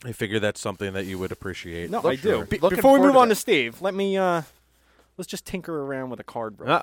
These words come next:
Speaker 2: quick.
Speaker 4: he's opening it.
Speaker 1: Okay.
Speaker 3: Oh, all right.
Speaker 2: Let-, let's just see what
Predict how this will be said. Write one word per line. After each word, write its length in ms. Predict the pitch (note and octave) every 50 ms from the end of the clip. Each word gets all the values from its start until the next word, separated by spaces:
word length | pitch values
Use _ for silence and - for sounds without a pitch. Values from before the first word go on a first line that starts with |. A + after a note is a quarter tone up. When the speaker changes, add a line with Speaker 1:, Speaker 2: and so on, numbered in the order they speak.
| A#2+
Speaker 2:
quick. 80 | A#2+ A#2
Speaker 4:
he's 120 | A#2+ A2+ D3
opening 320 | F3 F#3 - C3 A#2 G#2+
it. 120 | G2+ G2 - _ _ _ _ A#2+
Speaker 1:
Okay. 180 | B2 - A#2+ G#2
Speaker 3:
Oh, 340 | - G3+ - C#4 D3 G2 - - _ -
all 140 | D3 C4
right. 260 | C#4+ C4 D4 E4 D4+ G3
Speaker 2:
Let-, 100 | - D#3
let's 120 | G3 F#3 -
just 160 | G3+ - -
see 120 | - G3+
what 220 | F3+ E3 D#3+ C#3